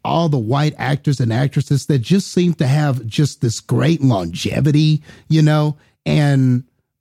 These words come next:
I think about all the minority actors who maybe started strong and then they disappear and then they come back and then they disappear and then they, I don't know, man. It's just, it's just making me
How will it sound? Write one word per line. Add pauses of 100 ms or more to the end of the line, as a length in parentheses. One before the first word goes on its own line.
(120)
I
think
about
all
the
minority
actors
who
maybe
started
strong
and
then
they
disappear
and
then
they
come
back
and
then
they
disappear
and
then
they, (380)
I
don't (220)
know,
man.
It's
just, (180)
it's
just
making
me